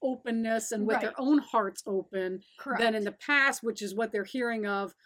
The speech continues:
Speaker 1: "It's gonna cost money, it's gonna make big
Speaker 2: Right.
Speaker 1: changes, we can't do that, we can't afford it, you know, we've got a good thing going, make the people happy, that's all we have to do,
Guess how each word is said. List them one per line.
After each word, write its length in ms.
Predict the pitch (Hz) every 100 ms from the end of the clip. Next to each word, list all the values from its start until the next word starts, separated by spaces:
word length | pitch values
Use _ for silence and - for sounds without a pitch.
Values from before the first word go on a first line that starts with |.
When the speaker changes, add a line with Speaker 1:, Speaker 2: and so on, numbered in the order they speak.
| _ _
Speaker 1:
"It's 80 | -
gonna 140 | 233 214
cost 280 | 226 214
money, 260 | 262 262 254
it's 120 | 226
gonna 140 | 233 214
make 180 | 202
big 80 | 226
Speaker 2:
Right. 100 | 226
Speaker 1:
changes, 380 | 277 269 262 233
we 100 | 226
can't 260 | 240 214 190
do 140 | 269
that, 120 | 240
we 40 | 220
can't 220 | 262 202
afford 360 | 196 285 285 269
it, 120 | 240
you 60 | 233
know, 100 | 214
we've 120 | 196
got 140 | 220
a 20 | 202
good 220 | 269 269
thing 180 | 254 233
going, 240 | 254 247
make 160 | 208 190
the 60 |
people 240 | 226 208 202
happy, 360 | 262 262 254
that's 200 | 220 190
all 80 | 214
we 60 | 196
have 80 | 185
to 60 |
do, 420 | 285 285 269 262